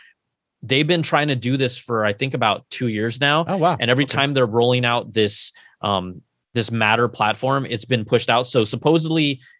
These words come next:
Speaker 1: in fall of twenty twenty-two, which is this year, they're gonna finally launch it, and then devices will go on board. Because I've talked about it on my channel. You know, if you do a, a lookup list, Apple has their HomeKit platform, right? And so you have to be a HomeKit partner.
Speaker 2: Mm-hmm.
Speaker 1: Uh, there's actually,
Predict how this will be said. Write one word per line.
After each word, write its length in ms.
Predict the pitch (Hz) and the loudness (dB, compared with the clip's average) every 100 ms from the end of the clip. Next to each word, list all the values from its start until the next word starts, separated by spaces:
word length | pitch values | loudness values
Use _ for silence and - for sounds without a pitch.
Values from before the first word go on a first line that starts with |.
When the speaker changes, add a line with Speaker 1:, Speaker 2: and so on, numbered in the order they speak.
| - | -8
Speaker 1:
in 140 | 120 | -6
fall 280 | 107 131 147 | 2 6 6
of 120 | 131 | 4
twenty 300 | - 139 135 | 0 0 0
twenty-two, 440 | 131 131 120 135 120 | 0 -2 -2 0 -2
which 140 | 110 | -2
is 80 | 101 | -4
this 200 | 107 - | -4 -2
year, 320 | 117 104 101 _ _ _ - | 0 0 -2 _ _ _ 0
they're 80 | 123 | 2
gonna 140 | 123 | 2
finally 420 | - 127 131 127 | 2 2 4 2
launch 480 | 117 107 113 117 - | 0 0 0 0 -2
it, 200 | 110 - | -4 -4
and 160 | 113 113 | -6 0
then 380 | 117 117 117 107 _ _ _ | 2 2 -2 -8 _ _ _
devices 340 | 113 117 117 120 | -2 0 0 -2
will 120 | 110 | -2
go 80 | 113 | 0
on 100 | 104 | 2
board. 160 | 135 | 2
Because 460 | 117 120 117 104 - - _ | 0 0 0 0 -6 -16 _
I've 100 | 117 | -2
talked 240 | 151 185 180 | 2 2 4
about 160 | 139 | 4
it 80 | 123 | 4
on 100 | 117 | 2
my 120 | 107 | -2
channel. 560 | 104 131 127 107 107 - _ _ | 0 0 0 -2 -4 -8 _ _
You 80 | - | -2
know, 100 | 123 | 0
if 120 | 120 | 0
you 100 | 143 | 2
do 260 | 175 196 190 | 4 4 6
a, 260 | 139 123 - | 4 2 0
a 80 | 117 | 0
lookup 340 | 113 127 151 | 2 2 0
list, 240 | 135 143 - | 0 -2 -2
Apple 260 | 135 139 151 | 0 0 0
has 160 | 165 143 | 0 0
their 120 | 117 | 0
HomeKit 380 | 120 120 123 - | -2 -2 -4 -2
platform, 340 | 87 - 92 | -4 -4 -4
right? 220 | 98 117 - _ | -2 -2 -6 _
And 80 | - | -6
so 60 | 135 | 0
you 80 | |
have 80 | 127 | 0
to 60 | 131 | 2
be 100 | 123 | 0
a 60 | |
HomeKit 420 | 110 110 104 123 - | 0 -2 -2 -2 2
partner. 400 | 123 107 90 87 117 | 0 0 -4 -6 -6
Speaker 2:
Mm-hmm. 380 | 120 117 123 | -4 -2 -2
Speaker 1:
Uh, 60 | 113 | 0
there's 180 | 123 139 | 0 2
actually, 560 | 220 - - 143 101 | 0 0 -2 -2 -6